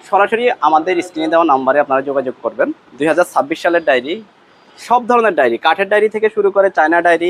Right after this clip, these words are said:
এবং রেক্সিনের ডায়েরি, আলহামদুলিল্লাহ। বিকিউ মানেই বেস্ট কোয়ালিটি, আমি পূর্বেই বলেছিলাম।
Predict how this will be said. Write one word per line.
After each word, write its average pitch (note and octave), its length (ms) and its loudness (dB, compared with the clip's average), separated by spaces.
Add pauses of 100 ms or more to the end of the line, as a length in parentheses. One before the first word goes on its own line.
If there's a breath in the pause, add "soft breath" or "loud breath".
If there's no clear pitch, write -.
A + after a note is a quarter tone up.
এবং D3 220 -2
রেক্সিনের C3+ 420 -2
ডায়েরি, B2 300 0
আলহামদুলিল্লাহ। D3 680 -4 (600)
বিকিউ G#3+ 360 0
মানেই G3+ 260 2
বেস্ট F#3 260 0
কোয়ালিটি, D#3+ 480 0
আমি D#3 480 -4
পূর্বেই D#3 280 -2
বলেছিলাম। D3+ 520 -2